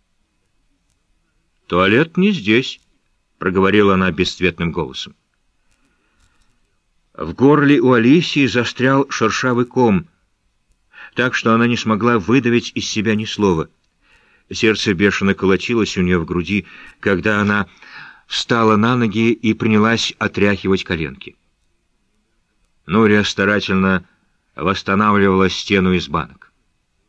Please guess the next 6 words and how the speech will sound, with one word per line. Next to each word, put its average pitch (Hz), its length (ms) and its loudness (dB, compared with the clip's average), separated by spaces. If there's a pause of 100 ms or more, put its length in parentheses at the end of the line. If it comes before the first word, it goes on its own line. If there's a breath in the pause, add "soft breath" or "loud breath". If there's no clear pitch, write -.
(1300)
"Какая 131 440 -2
красивая 127 680 0
скульптура!" — 107 800 -2 (320 loud breath)
заикаясь 101 800 0
и 92 60 2
бледнее, 92 640 0